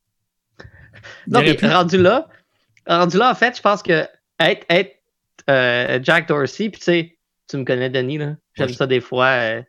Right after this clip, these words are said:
Speaker 1: titiller les gens.
Speaker 3: J'adore ça.
Speaker 1: Moi, être Jack Dorsey, j'aurais dit, « Ben, j'accote, euh,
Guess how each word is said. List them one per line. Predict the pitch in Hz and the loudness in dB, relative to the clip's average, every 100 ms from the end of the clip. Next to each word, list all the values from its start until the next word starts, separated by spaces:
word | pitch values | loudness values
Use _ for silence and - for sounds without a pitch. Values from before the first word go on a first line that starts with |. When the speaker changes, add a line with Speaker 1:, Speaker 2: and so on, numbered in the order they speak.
| _ _ _ | _ _ _
Speaker 1:
titiller | - - - 147 | -12 -10 -4 -2
les | 139 127 | 0 0
gens. | 139 147 - _ | -2 -6 -8 _
Speaker 3:
J'adore | 90 95 90 | -12 -8 -8
ça. | - _ _ _ _ _ _ _ _ _ _ _ _ _ _ - - _ _ - | -10 _ _ _ _ _ _ _ _ _ _ _ _ _ _ -20 -20 _ _ -8
Speaker 1:
Moi, | 147 190 185 | 0 2 2
être | 143 | 2
Jack | 165 160 | 0 0
Dorsey, | 156 131 233 | 0 -2 -2
j'aurais | 190 143 135 | 0 0 0
dit, « | 135 214 190 - - | -2 -6 -6 -10 -2
Ben, | 135 131 - - | -2 -2 -10 -12
j'accote, | 151 147 151 - 220 - - _ _ _ | -4 -2 -2 0 -2 -4 -20 _ _ _
euh, | 147 131 123 117 117 | -4 -2 -2 -4 -8